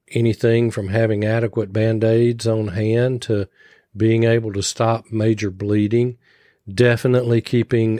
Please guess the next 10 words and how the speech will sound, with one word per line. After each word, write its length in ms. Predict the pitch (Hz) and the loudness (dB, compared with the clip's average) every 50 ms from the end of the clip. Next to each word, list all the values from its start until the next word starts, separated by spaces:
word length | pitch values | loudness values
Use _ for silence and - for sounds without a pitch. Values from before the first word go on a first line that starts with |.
| - - | -2 0
over-the-counter 680 | 120 117 110 117 101 104 - - 117 113 113 113 110 | 0 2 2 0 -2 -2 -4 -4 -2 -2 -2 -2 -2
medications. 960 | 107 110 110 110 110 101 - - 113 107 113 - - 143 139 147 139 - - - _ _ _ _ _ _ _ _ _ | -2 -2 0 0 -2 -4 -4 -4 -2 -2 -2 -2 -4 -6 -6 -6 -8 -12 -14 -16 _ _ _ _ _ _ _ _ _
Uh, 160 | 120 104 101 98 | -10 -10 -8 -6
those 600 | 98 107 107 110 113 113 113 110 107 101 104 110 | -2 0 0 2 2 2 2 2 0 -2 -4 -8
really, 580 | 104 101 95 95 101 107 113 120 120 117 117 110 | -12 -12 -10 -8 -2 0 2 2 4 4 2 2
really 320 | 104 113 113 110 110 104 | 2 2 2 2 0 -2
come 240 | - - 113 113 113 | -2 -4 -4 -2 -2
in 120 | 113 110 | -2 -4
handy, 500 | 104 101 110 113 113 113 123 131 135 127 | -2 -2 -2 0 0 0 0 0 0 0
and 220 | 117 107 107 104 | 0 0 -2 -4